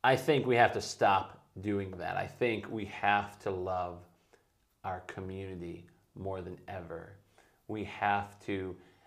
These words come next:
not to the point where we just only say, "We'll love you and not the world,"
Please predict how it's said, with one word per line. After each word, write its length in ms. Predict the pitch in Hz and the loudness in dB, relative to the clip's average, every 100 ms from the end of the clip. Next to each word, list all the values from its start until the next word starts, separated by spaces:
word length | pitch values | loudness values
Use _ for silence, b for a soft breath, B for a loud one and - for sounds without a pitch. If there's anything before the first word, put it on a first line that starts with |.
| b | b
not 340 | 110 120 147 185 | -2 4 4 4
to 80 | |
the 100 | 220 | 4
point 300 | 190 - 170 | 4 4 4
where 140 | 135 131 | 4 4
we 520 | 123 120 117 113 110 | 6 6 4 2 -2
just 340 | 104 117 - - _ | 0 0 0 -12 _
only 400 | 131 156 147 120 | 4 6 6 4
say, 680 | 98 - 113 104 104 101 101 - - | 4 8 8 8 4 0 -4 -14 -8
"We'll 160 | 110 107 | -4 -2
love 200 | 101 95 | -2 -2
you 280 | 117 123 | 2 2
and 200 | 107 104 | 2 -2
not 260 | 107 113 104 - _ - | -2 0 -2 -6 _ -14
the 160 | 101 | -6
world," 640 | 98 110 139 98 87 92 | 0 8 8 8 4 -6